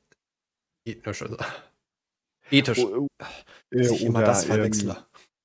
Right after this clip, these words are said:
Speaker 2: ja, einfach in ein Gerät reinstecken, was sowieso egal ist. Also, wenn du jetzt so 'n Raspberry Pi nimmst,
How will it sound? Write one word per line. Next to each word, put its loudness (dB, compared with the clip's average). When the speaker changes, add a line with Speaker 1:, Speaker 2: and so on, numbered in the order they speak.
Speaker 2:
ja, 0
einfach -4
in -4
ein -4
Gerät -6
reinstecken, -4
was -4
sowieso -4
egal -4
ist. -6
Also, -8
wenn -8
du -4
jetzt -6
so -8
'n -10
Raspberry -8
Pi -6
nimmst, -8